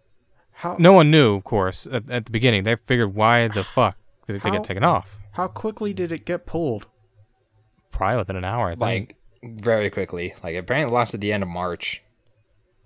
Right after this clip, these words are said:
Speaker 1: Yeah, it was released on the thirty-first? Right? Thirty-first?
Speaker 2: I think so.
Speaker 3: Um, I'm just trying to,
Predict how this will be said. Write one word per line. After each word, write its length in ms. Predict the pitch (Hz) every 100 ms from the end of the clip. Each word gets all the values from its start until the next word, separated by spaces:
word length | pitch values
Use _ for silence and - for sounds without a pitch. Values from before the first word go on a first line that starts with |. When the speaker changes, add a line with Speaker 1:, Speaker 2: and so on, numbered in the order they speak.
| _ _ _ _ _
Speaker 1:
Yeah, 260 | 156 143 120
it 40 |
was 180 | 123 123
released 400 | 131 135 190 -
on 180 | 185 165
the 140 | 131 113 _ 101
thirty-first? 1120 | - 139 170 175 - 165 220 311 - - _ _ _ _ _ _ _ _ _ _ _ _ _ _ _ _ _ _ _ _ _ _ _ _
Right? 280 | 147 240 - _ _ _ _ _ _ _ _ _ _ -
Thirty-first? 760 | 175 208 208 247 294 - - _ _ _ _ _ _ _ _ _ _ _
Speaker 2:
I 60 | 120
think 200 | 139 135
so. 140 | 104
Speaker 3:
Um, 220 | 92 92 92
I'm 60 |
just 160 | 113 -
trying 380 | 117 92
to, 20 | 85